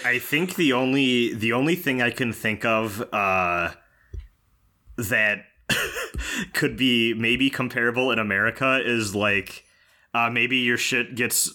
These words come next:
recognized as relevant enough to be, uh, like,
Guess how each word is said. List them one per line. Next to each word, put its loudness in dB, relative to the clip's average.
recognized -2
as 0
relevant 0
enough -2
to -8
be, 2
uh, 0
like, 0